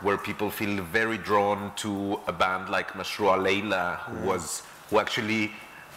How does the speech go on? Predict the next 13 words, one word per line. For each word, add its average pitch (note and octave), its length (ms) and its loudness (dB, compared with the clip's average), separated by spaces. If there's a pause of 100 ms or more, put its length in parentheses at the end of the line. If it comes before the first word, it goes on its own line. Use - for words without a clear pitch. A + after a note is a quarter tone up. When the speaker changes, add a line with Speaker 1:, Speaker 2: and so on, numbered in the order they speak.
Speaker 1:
ends G#2 500 -2 (300)
Speaker 2:
In D3 120 4
the C3 80 8
Speaker 1:
uh, - 60 2
Speaker 2:
book C#3 220 4
also. A2 340 2 (240)
Speaker 1:
Huh? C#3+ 200 2 (280)
Speaker 2:
In A#2 120 -2
Speaker 1:
In A2 40 -2
Speaker 2:
the A2 80 4
Speaker 1:
the G#2 80 2
book A2+ 140 4
Speaker 2:
book. C3 100 2